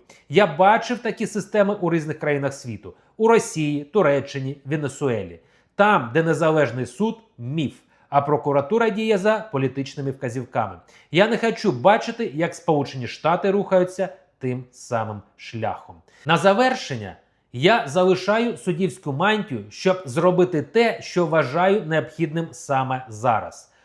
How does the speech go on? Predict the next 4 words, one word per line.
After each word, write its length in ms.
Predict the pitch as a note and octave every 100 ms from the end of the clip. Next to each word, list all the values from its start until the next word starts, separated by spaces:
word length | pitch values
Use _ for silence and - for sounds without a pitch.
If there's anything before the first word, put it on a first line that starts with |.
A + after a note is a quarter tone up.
| _
Говорити 680 | A2+ D#3 D3+ D3+ F#3+ G3 G3+
правду, 760 | - C#3+ C3 A#2 G2+ G2 C3+ - _
діяти, 640 | - G#2+ C#3 C#3 C#3+ F#3 F3+ -
захищати 800 | E3 G3 - F3+ - E3+ E3+ G3